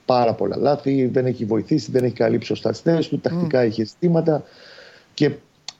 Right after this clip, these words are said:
Speaker 1: έφτιαξε πράγματα ο Άρης από τη δική του πλευρά. Όταν έστρεψε και τον πήγε τον, ε, Κουρμπέλη, τον έστρεψε και τον πήγε πιο αριστερά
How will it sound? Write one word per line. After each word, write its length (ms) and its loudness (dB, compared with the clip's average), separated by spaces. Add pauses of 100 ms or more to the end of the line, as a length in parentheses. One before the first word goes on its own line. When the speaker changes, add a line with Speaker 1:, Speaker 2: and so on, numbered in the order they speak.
(520)
Speaker 1:
έφτιαξε 440 0
πράγματα 460 0
ο 140 4
Άρης 220 0
από 140 -6
τη 100 -4
δική 260 -2
του 340 0
πλευρά. 380 2
Όταν 320 2
έστρεψε 560 0
και 140 0
τον 200 0
πήγε 180 4
τον, 260 0
ε, 220 2
Κουρμπέλη, 580 2 (480)
τον 180 2
έστρεψε 360 0
και 100 0
τον 120 2
πήγε 120 4
πιο 180 2
αριστερά 560 2